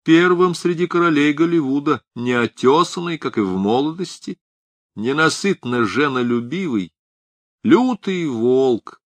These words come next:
в беззащитном стаде юных кинозвездочек,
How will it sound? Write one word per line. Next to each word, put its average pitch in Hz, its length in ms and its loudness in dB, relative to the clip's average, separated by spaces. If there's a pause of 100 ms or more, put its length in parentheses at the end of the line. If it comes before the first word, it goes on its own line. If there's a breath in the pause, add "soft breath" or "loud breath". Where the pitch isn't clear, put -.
(380)
в 110 160 -2
беззащитном 123 1080 -2
стаде 117 540 -2
юных 117 520 -2
кинозвездочек, 120 1120 -4